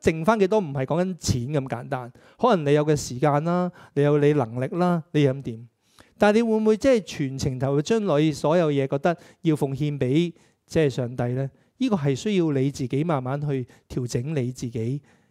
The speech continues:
覺得嗰樣嘢有幾貴重。每個人心中都有一個真拿達，每個人心中都覺得嗰樣嘢係最寶貴。耶穌講緊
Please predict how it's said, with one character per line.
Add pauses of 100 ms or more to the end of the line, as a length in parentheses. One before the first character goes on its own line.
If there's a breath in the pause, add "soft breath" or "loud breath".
(200 soft breath)
覺
得
嗰
樣
嘢 (560)
有
幾
貴
重。 (1400)
每
個
人
心
中
都
有
一
個
真
拿
達， (1040)
每
個
人
心
中
都
覺
得
嗰
樣
嘢
係
最
寶
貴。 (1400 loud breath)
耶
穌
講
緊